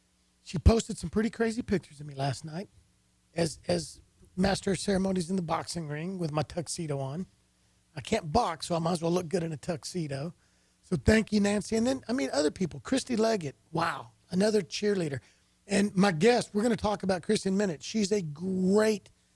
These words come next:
cheerleader and supporter of them. And so, Christy,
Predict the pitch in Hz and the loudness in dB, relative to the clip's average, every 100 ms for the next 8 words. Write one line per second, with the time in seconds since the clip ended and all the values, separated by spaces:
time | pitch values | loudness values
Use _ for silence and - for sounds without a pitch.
0 | _ _ - 208 202 202 190 190 165 - | _ _ 2 4 4 2 0 -4 -6 -2
1 | 175 - 190 196 185 185 _ 175 139 139 | -2 2 2 2 0 -4 _ -6 -4 -4
2 | 170 147 123 _ _ _ _ - 160 165 | -4 -6 -12 _ _ _ _ -2 0 0
3 | 147 247 233 220 196 | 2 2 2 0 -2